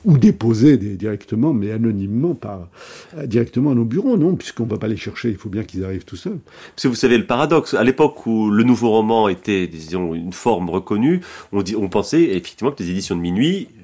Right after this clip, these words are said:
Speaker 2: Jérôme Lindon, c'était le nouveau roman. Et puis
Speaker 1: Ouais.
Speaker 2: est arrivé Echenoz,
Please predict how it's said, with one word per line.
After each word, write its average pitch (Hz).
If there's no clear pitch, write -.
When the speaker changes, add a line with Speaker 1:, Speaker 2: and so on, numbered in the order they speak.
Speaker 2:
Jérôme 87
Lindon, 113
c'était -
le 85
nouveau 135
roman. 104
Et 110
puis 92
Speaker 1:
Ouais. 113
Speaker 2:
est 123
arrivé 131
Echenoz, 113